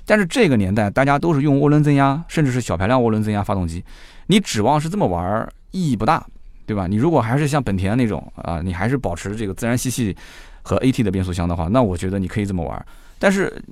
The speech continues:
涡轮增压的车型大家都知道，就不像自然吸气那么线性，而且它的扭矩释放来的比较早，也比较快。那既然是这样子的话，也比较有爆发力的这样的一个动力总成，那干脆就让它爆发呗，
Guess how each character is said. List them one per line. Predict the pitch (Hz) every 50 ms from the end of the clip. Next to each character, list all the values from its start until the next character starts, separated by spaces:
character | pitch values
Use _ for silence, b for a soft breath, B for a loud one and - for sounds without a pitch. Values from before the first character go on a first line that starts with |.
| -
涡 | - 202 226
轮 | 214 226 214
增 | 220
压 | 226 233 208
的 |
车 | - - 143
型 | 110 98 98
大 | 98 98
家 | 110
都 | 107 107
知 | 101 110 101
道， | 95 80 -
就 | 120 - -
不 | 147 - 156
像 | 175 202 165 139 123
自 | - 156
然 | - 156
吸 | 151 170
气 | 147 - 160
那 | 151
么 | 147 143
线 | - - 165 117 92
性， | 90 87 - B B B B B B B B B B
而 | - 151 165
且 | 156
它 | - 151
的 | 156 151
扭 | 139 117 90
矩 | 95 120 131
释 | 120 - 120
放 | 135 127 113
来 | 98 98
的 | 113 117
比 | 101 92
较 | 107 131
早， | 127 - - - -
也 | 85
比 | 92 110
较 | - 85
快。 | - - 131 - - - B B B B B B B B
那 | - 196
既 | 180 - 208
然 | 190 196 208
是 | 202
这 | 180 226
样 | 233 214 175
子 | 131
的 | 113 107
话， | 95 107 98 95 90 80 - - - - -
也 | 113 117
比 | 110 123
较 | 143 160 139 135
有 | 107
爆 | 98 - 120
发 | 131 135 139
力 | 147 135
的 | 110 101
这 | 110 120
样 | 110 104
的 | 101
一 | 104
个 | 107 107
动 | 113 117
力 | 107 98
总 | 90 80
成， | - - 78 87 - - -
那 | - 214 180
干 | - - 208 226
脆 | 220 233 196
就 | 190 196
让 | 190 190
它 | 190
爆 | 185 - 180 143
发 | 143 165 180 214
呗， | 175 107 92